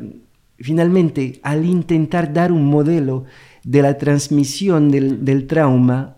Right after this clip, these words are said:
eh, de los judíos en el Moisés, un modelo totalmente universalizador y absolutamente en contradicción con su propio sistema, eh, teórico,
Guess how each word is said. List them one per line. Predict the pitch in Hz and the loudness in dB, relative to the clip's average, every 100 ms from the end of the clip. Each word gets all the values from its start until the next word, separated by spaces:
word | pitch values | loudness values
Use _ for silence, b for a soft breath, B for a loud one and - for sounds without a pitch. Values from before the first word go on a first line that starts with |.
| - | -8
eh, | 117 120 117 127 - 120 117 113 113 107 - - | -6 -4 -6 -8 -10 -12 -12 -12 -14 -16 -18 -20
de | 123 120 143 143 | -8 -2 0 0
los | 139 127 | -2 -4
judíos | - 147 175 170 147 151 - | -4 -4 -2 -2 -4 -6 -6
en | 127 | -2
el | 123 | 0
Moisés, | 120 123 117 - 180 214 - - b b b b b _ | 0 -2 -4 -8 -8 -8 -14 -18 b b b b b _
un | 147 | 0
modelo | 156 160 185 190 | 2 4 2 0
totalmente | 160 147 147 156 147 | -4 0 0 0 0
universalizador | 143 139 123 127 131 131 131 139 131 156 170 190 - | 0 0 -2 -6 -6 -6 -4 -4 -2 -2 -2 -6 -6
y | 165 175 147 | -4 -2 -2
absolutamente | 143 151 143 160 165 | -4 -6 -4 -2 -2
en | 147 | -4
contradicción | 143 135 127 127 117 - 165 | -6 -8 -6 -8 -10 -8 -4
con | 160 120 | -2 -4
su | - | -4
propio | 127 139 139 135 | -2 -4 -4 -8
sistema, | - 117 - - 143 107 107 110 - _ | -6 -8 -4 0 4 4 2 -4 -12 _
eh, | 113 110 110 120 113 - | -4 -4 -4 -6 -8 -2
teórico, | 143 147 151 127 - 151 | 2 2 2 -2 -6 -10